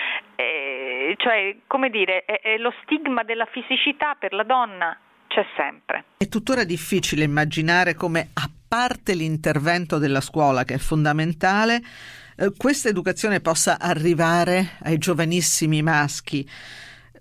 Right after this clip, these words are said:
Speaker 2: Penso che un ruolo importante potrebbe svolgerlo la T V, eh, con, eh,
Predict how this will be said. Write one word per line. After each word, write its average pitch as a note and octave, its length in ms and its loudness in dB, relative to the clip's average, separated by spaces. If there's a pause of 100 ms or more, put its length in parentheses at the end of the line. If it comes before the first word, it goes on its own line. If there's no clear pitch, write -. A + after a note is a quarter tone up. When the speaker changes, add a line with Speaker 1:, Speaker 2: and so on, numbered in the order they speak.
(320)
Speaker 2:
Penso C4 360 0
che G3+ 640 4
un E3 160 0
ruolo G3 300 4
importante G#3+ 560 -2
potrebbe F#3 720 0
svolgerlo D3 960 2
la C3+ 440 4
T - 140 -4
V, F3 300 2 (480)
eh, D3 340 0 (360)
con, A3 500 2
eh, F3+ 600 4